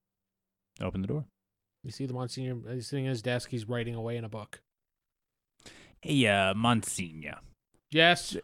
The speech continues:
Speaker 1: yeah, that, uh, the quest you sent us on.
Speaker 2: Oh, yes. You done?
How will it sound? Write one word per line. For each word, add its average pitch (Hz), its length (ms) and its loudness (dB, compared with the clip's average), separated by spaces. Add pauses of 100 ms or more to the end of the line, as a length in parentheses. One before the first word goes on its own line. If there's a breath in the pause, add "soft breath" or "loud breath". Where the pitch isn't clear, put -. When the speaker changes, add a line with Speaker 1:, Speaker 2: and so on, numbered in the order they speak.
Speaker 1:
yeah, 117 220 2
that, 120 180 6
uh, 113 340 6
the 151 220 0
quest - 380 4
you 95 60 -4
sent 87 220 -6
us - 160 -8
on. 62 180 -8 (1000 loud breath)
Speaker 2:
Oh, 185 340 8
yes. 156 320 6
You 147 60 0
done? 196 300 6